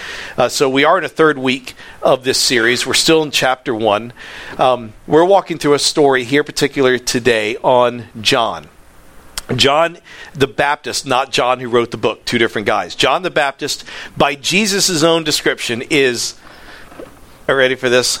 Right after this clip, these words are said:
One of the, the greatest man that ever lived. Jesus would say, "This guy is just the greatest man that ever, ever lived." What a compliment! What, wow, that's respect. Not just, um, the most intelligent,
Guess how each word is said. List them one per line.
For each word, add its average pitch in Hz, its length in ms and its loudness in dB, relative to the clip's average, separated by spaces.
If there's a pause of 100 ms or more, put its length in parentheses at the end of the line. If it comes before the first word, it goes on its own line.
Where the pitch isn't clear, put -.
(100)
One 147 120 2
of 135 140 0
the, - 40 -20 (140)
the 143 100 2
greatest 135 380 0
man 117 180 0
that 107 80 -2
ever 98 160 -2
lived. - 320 -12 (140)
Jesus 151 380 0
would 131 120 -2
say, 120 300 0 (320)
"This 156 200 0
guy 110 340 0
is 104 240 -8
just 107 180 -4
the 110 80 -2
greatest 107 340 0
man 101 160 0
that 95 80 -2
ever, 85 320 -6
ever 98 220 -4
lived." 95 240 -10
What 165 360 4 (140)
a 131 280 -2
compliment! 143 640 -2
What, 127 280 0 (960)
wow, 131 200 0
that's 165 180 0
respect. - 520 -4 (380)
Not 147 220 2
just, 143 220 -6 (400)
um, 127 300 2
the 139 80 -2
most 143 200 2
intelligent, 131 640 -2